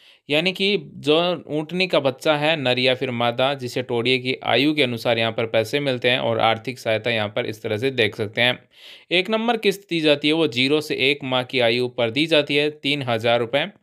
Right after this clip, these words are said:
वहीं नौ माह की आयु पर दिए जाते हैं तीन हज़ार रुपये और वहीं अठारह माह की आयु पर दिए जाते हैं चार हज़ार रुपये।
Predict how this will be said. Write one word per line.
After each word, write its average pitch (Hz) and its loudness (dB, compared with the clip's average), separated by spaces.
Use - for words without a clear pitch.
वहीं 180 2
नौ 170 4
माह 175 2
की 175 -2
आयु 143 2
पर 160 -4
दिए 135 0
जाते 127 -2
हैं 123 -4
तीन 135 -2
हज़ार 135 2
रुपये 135 -2
और 127 -4
वहीं 135 0
अठारह 156 0
माह 135 0
की 127 -8
आयु 113 0
पर 120 -4
दिए 117 -2
जाते 113 -2
हैं 202 -4
चार 113 2
हज़ार 107 0
रुपये। 123 -2